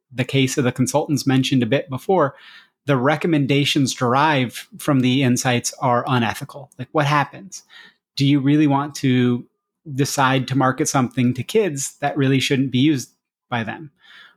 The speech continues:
Or you find out that your product sells better if you dun-, dump a bunch of unhealthy chemicals in, you know, such as,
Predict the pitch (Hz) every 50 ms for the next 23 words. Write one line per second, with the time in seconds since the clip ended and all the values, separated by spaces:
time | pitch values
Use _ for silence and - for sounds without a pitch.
0 | _ _ - 139 127 123 127 123 123 123 120 117 139 143 131 127 - 143 131 131
1 | 127 120 131 127 131 131 - - 131 135 160 147 131 123 120 - - 139 131 127
2 | 135 131 - - 135 127 123 127 - 135 127 131 135 139 131 135 139 127 107 -
3 | 123 117 123 131 143 - - 131 - 139 127 120 - 131 110 123 123 127 - 143
4 | 131 127 - - 151 127 120 123 123 123 131 127 - - - - 127 120 - -
5 | 131 123 - - - 240 226 190 - 139 120 110 95 - - 139 127 113 113 123
6 | 131 135 _ _ - 120 120 123 131 143 143 - 123 120 - 139 135 127 -